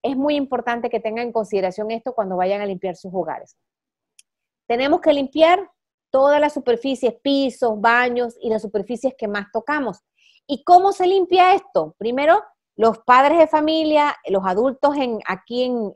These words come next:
que están escuchando, tienen que colocarse guantes porque vamos a usar desinfectantes y los desinfectantes, como yo les dije, no se usan en la mano. Y si nosotros usamos esos desinfectantes en la mano,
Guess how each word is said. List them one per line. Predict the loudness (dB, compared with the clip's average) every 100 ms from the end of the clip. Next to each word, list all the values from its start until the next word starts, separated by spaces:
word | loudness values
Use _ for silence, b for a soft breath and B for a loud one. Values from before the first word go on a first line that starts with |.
| -12
que | -12
están | -8 -8
escuchando, | -6 -6 -2 -2 -4 -8 _ _ _
tienen | -2 0 0
que | 2
colocarse | 2 2 0 0 0
guantes | 0 0 -2 -8 -8
porque | -8 -2
vamos | 0 2 -2
a |
usar | -2 -2 0
desinfectantes | -2 -4 -6 -6 -4 -4 -4 -4
y |
los | -2 -2
desinfectantes, | -4 -6 -8 -6 -6 -6 -6
como | -6 -4
yo | -4
les | -2
dije, | 0 0 -2 -6 _ _ _ _ _
no | 0 2 2 0
se | 2 4
usan | 4 2 0 0
en | 0
la | 0
mano. | 2 2 0 -6 _ -8
Y | -4
si | -2
nosotros | -2 -2 0 2
usamos | 0 -2 -2 -2
esos | -2 -2
desinfectantes | -2 -2 -6 -6 -8 -6
en | -4
la | -4
mano, | -4 -4 -4